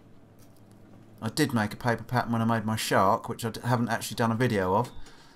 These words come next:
Um, but I think you s-, might have seen it somewhere in one of my videos in the background. So that one goes in there quite nicely. Again, I forgot to turn the camera on.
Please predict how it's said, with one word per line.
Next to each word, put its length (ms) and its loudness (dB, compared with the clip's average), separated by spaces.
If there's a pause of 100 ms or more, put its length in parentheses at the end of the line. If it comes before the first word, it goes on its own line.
(160)
Um, 640 0 (160)
but 120 -8
I 40 -6
think 160 -4
you 40 -6
s-, 180 -6
might 140 2
have 120 -4
seen 280 2
it 100 -6
somewhere 460 0
in 120 0
one 120 2
of 80 0
my 140 0
videos 480 -2
in 60 0
the 60 -2
background. 560 -2 (1700)
So 160 -8
that 220 4
one 260 4 (140)
goes 280 4
in 200 4
there 240 4
quite 260 0
nicely. 480 4 (1300)
Again, 220 -4
I 100 0
forgot 300 -8
to 80 -6
turn 220 -4
the 80 -6
camera 400 2
on. 140 6